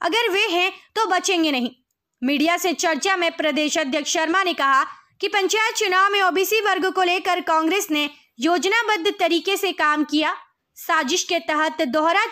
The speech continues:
चरित्र सामने लाए, जबकि सीएम शिवराज सिंह चौहान ने तो विधानसभा में संकल्प पारित कराया है। इस दौरान शर्मा ने आरोप लगाया कि पंजाब में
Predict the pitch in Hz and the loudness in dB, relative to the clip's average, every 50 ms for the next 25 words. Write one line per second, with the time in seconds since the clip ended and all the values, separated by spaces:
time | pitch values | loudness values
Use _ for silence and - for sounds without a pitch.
0 | - - 370 330 302 311 339 - - 320 320 - 349 302 285 294 311 349 330 302 | -4 -4 -2 0 0 0 -2 0 -2 -2 -2 0 0 0 2 2 2 2 2 2
1 | 277 269 311 339 - - _ _ _ - 349 370 392 392 415 453 453 - 403 392 | 0 0 -2 -6 -10 -18 _ _ _ -2 -2 -2 0 0 0 0 0 2 0 2
2 | 381 392 415 427 392 381 381 349 339 339 339 359 349 403 392 - 403 381 359 - | 2 2 0 0 0 0 0 2 2 2 2 2 2 0 -2 0 0 0 0 2
3 | 359 320 320 320 349 381 392 370 269 339 320 311 - 320 302 311 311 311 339 285 | 2 2 2 2 2 2 0 0 0 0 0 2 2 0 0 0 0 -2 0 2
4 | 330 370 370 359 339 349 - 311 285 285 294 311 294 294 302 302 277 - 302 285 | 2 2 2 0 -2 -2 -2 -2 -2 -2 -2 -2 -4 -2 -4 -6 -4 0 0 0
5 | 285 320 370 359 370 359 330 330 320 320 320 330 349 415 - - - _ _ _ | 2 0 -2 -2 -2 0 2 2 2 2 2 2 0 -2 -4 -10 -18 _ _ _
6 | _ _ _ - 294 330 269 370 370 392 415 440 453 427 440 403 381 381 403 415 | _ _ _ -4 -2 0 2 2 2 2 2 0 0 0 0 0 2 2 2 2
7 | 415 427 415 392 381 392 403 370 392 381 320 370 359 359 370 - - 381 403 - | 2 2 2 2 2 2 0 0 0 2 2 4 4 4 4 2 0 -2 -4 -2
8 | - 370 330 311 285 294 349 349 359 381 370 330 311 302 311 | -2 0 0 2 2 2 2 2 2 2 2 2 2 0 0